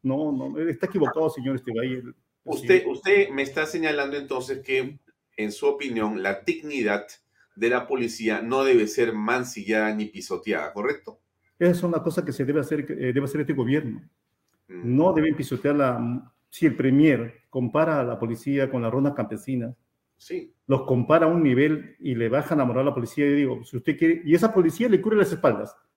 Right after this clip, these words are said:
Speaker 1: qué,
Speaker 2: Total.
Speaker 1: qué contradictorio, ¿no? Entonces digo, si quiere una buena policía, dele los medios, pues dele las herramientas, o al menos dele el valor, no los humille, no le quite el valor a la policía.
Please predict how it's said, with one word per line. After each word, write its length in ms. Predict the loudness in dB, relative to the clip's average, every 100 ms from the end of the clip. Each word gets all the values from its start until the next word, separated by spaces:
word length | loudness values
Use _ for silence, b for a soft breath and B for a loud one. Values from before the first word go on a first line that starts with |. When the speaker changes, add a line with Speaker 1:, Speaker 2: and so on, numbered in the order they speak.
| _
Speaker 1:
qué, 120 | -4
Speaker 2:
Total. 200 | -4 0
Speaker 1:
qué 280 | 4 4 4
contradictorio, 640 | 0 -2 0 0 2 2 2
¿no? 280 | 0 -4 -10 _ _
Entonces 320 | -2 0 0 2
digo, 160 | 0 -2
si 100 | -2
quiere 180 | 0
una 120 | 2 2
buena 240 | 2 2
policía, 320 | 2 4 4
dele 180 | 6 6
los 120 | 6
medios, 300 | 6 4 2
pues 120 | 0
dele 160 | 2 4
las 200 | 4 2
herramientas, 680 | 0 2 2 2 2 -2 -8 b b b
o 120 | 6
al 100 | 8
menos 220 | 6 4
dele 160 | 4 2
el 100 | 2
valor, 460 | 0 4 4 4 -2
no 200 | 0 4
los 240 | 4 2
humille, 400 | 0 2 2 2
no 120 | 2
le 120 | 2
quite 160 | 0 -2
el 60 | 0
valor 200 | 0 0
a 80 |
la 60 | -2
policía. 480 | -4 -12 -14 -14